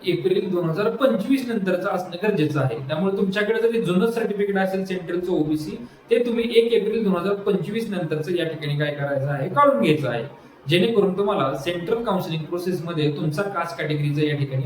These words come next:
बेनिफिट घेता येईल. तसेच हे जे कॅटेगरीचे विद्यार्थी आहेत, त्यांच्याकडे, अ, तुमचं इन्कम सर्टिफिकेट देखील एक एप्रिल दोन हजार पंचवीस नंतरचं असणं गरजेचं आहे. आशा करतो तुम्हाला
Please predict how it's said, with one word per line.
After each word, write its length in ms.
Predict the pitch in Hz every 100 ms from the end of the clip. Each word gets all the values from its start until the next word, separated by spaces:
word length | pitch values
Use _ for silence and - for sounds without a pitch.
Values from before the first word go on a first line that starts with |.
| -
बेनिफिट 460 | 156 135 135 160 156
घेता 300 | 131 135 151
येईल. 180 | 151 - - - - - - 196
तसेच 340 | 190 262 - - - -
हे 80 | 202
जे 120 | 240
कॅटेगरीचे 440 | 233 190 190 180 170
विद्यार्थी 420 | 151 160 160 180
आहेत, 300 | 160 156 156
त्यांच्याकडे, 640 | 156 147 175 165 185 202 - - - - -
अ, 220 | 151 143
तुमचं 480 | 139 - 160 151 226 156 156
इन्कम 240 | 156 214
सर्टिफिकेट 600 | 196 190 180 175 175 160
देखील 460 | 202 - 151 151 170
एक 160 | 170
एप्रिल 300 | 180 175 185
दोन 120 | 175
हजार 200 | 151 156
पंचवीस 540 | 185 202 160 143 202 190
नंतरचं 420 | 160 139 135 156
असणं 300 | 147 - 151 170
गरजेचं 400 | 165 131 127 -
आहे. 200 | - - - - - - - - - - -
आशा 180 | - 202
करतो 600 | 202 190 202 196 220 - - -
तुम्हाला 340 | 151 185 165